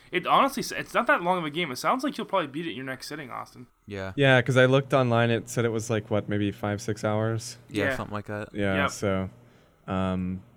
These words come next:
Speaker 1: And
Speaker 3: yeah,
Speaker 1: the
Speaker 3: I
Speaker 1: ending is so good. It's so good.
Speaker 3: Yeah, I don't, I don't think we're,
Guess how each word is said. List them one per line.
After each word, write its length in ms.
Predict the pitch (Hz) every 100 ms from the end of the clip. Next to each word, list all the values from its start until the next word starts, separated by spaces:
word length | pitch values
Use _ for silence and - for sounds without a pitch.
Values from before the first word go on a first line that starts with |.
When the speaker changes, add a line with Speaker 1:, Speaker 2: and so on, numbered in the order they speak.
| -
Speaker 1:
And 100 | 165
Speaker 3:
yeah, 60 | 170
Speaker 1:
the 60 | 160
Speaker 3:
I 20 |
Speaker 1:
ending 240 | 165 147
is 120 | 127 -
so 840 | - - 139 135 135 127 120 120
good. 400 | 117 117 113 110
It's 160 | 113 113
so 300 | - 123 117
good. 280 | 113 107 107 _ _ _ _ _ _ _ _ _ -
Speaker 3:
Yeah, 200 | 104 95
I 100 | 101
don't, 140 | -
I 80 | 113
don't 180 | 113 104
think 180 | 101
we're, 220 | 104 98